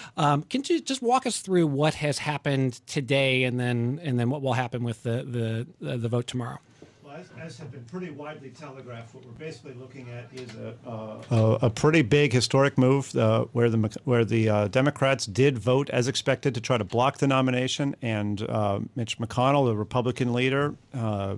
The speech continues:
Speaker 2: made a series of motions that resulted in Republicans voting to change the Senate rules. So this follows on a change the Democrats themselves made back in twenty thirteen to change the rules for all the nominees except for Supreme Court nominations.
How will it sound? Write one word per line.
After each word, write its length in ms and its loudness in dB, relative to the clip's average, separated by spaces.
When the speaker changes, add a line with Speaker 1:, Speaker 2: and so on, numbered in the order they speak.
Speaker 2:
made 220 -2
a 60 -2
series 360 4
of 140 -2
motions 460 2
that 120 -2
resulted 520 0
in 480 0
Republicans 580 0
voting 340 4
to 60 0
change 460 -2
the 80 0
Senate 300 -2
rules. 380 -2
So 160 2
this 180 6
follows 360 6
on 160 6
a 40 6
change 320 4
the 40 2
Democrats 540 2
themselves 420 -2
made 260 0
back 200 -2
in 80 -4
twenty 260 0
thirteen 520 0
to 60 0
change 380 0
the 100 -4
rules 300 -2
for 400 -6
all 180 2
the 100 0
nominees 560 2
except 460 -2
for 100 -4
Supreme 340 -2
Court 240 0
nominations. 680 -4